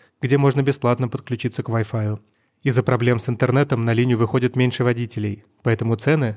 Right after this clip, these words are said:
на поездки в Нижнем и Дзержинске, по словам собеседников «Медузы», выросли в два-три раза. В Иксе тарифы не изменились,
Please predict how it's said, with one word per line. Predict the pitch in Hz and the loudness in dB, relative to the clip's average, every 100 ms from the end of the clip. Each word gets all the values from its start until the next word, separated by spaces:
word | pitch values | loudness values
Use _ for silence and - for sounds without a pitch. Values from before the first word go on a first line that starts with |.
| - | -4
на | 120 | -2
поездки | 120 110 107 120 | 0 0 -2 -2
в | |
Нижнем | 113 113 104 110 | 0 0 0 -4
и | 131 | -4
Дзержинске, | 107 110 131 151 - 107 - - | -4 0 0 -2 -6 -10 -10 -10
по | |
словам | 113 120 113 | -4 -2 -2
собеседников | 110 113 104 113 113 110 120 | -4 -6 -6 -4 -4 -4 -4
«Медузы», | 113 110 110 107 - | -2 -2 -4 -10 -8
выросли | 117 135 147 - | -2 0 0 -4
в | 123 | -4
два-три | 113 110 113 117 113 | 0 -2 -2 -2 -2
раза. | 107 101 104 - _ _ _ _ - | -2 -4 -8 -12 _ _ _ _ -8
В | 117 | 0
Иксе | 185 - - | 0 0 -2
тарифы | 135 143 139 | 2 0 0
не | 143 | 0
изменились, | 131 131 123 113 107 - | 0 0 0 0 -4 -8